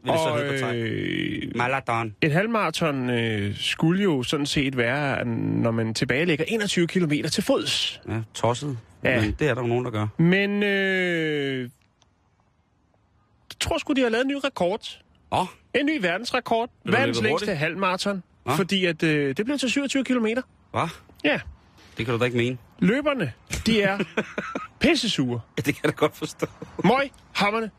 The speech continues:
Speaker 2: sure, Simon.
Speaker 1: Ah, det er også træls.
Speaker 2: Ja, jeg lover dig for, de sociale medier, især arrangørernes sociale medier, de bimler og bamler med utilfredse.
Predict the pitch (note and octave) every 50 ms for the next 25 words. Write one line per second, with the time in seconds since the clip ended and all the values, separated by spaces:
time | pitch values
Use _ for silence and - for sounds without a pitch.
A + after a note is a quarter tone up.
0 | _ - - - E3 C#3+ D3 D#3 D3 E3+ D3 C3+ B2+ B2 A2 A#2 B2 - C3+ B2+
1 | B2 - - - A2 A2+ A#2 - - - - D3+ C3 - - E3+ F3+ F3 F#3+ A3+
2 | A3+ G3+ - E3+ D#3 - - - F#3 F3+ F3+ E3+ - - - G3 G3 - G3 F#3+
3 | F3+ F3 F#3+ F#3+ C#3+ D3 C#3 - F#3 F3+ B2 F#2 F#2+ A#2+ D3 C#3+ C#3 C3+ - -
4 | G3 F#3+ F3+ F#3+ F3 D#3 C3+ - - - - - - F3 D3+ - D3+ A#2 F2 G2
5 | C3+ C3+ C3 B2 B2+ C3+ D3 C3+ C3+ - - - - - - - - - D#3 D#3
6 | E3 E3 - - - - D#3 D3+ D3+ E3 E3+ F3 - - D#3+ E3 - C#3+ B2 A#2
7 | A#2+ C3 C#3 D3 D3 - - _ - D#3 D3+ - - D3 C3+ - E3+ D#3 - C#3+
8 | C3 B2 A#2+ B2+ B2+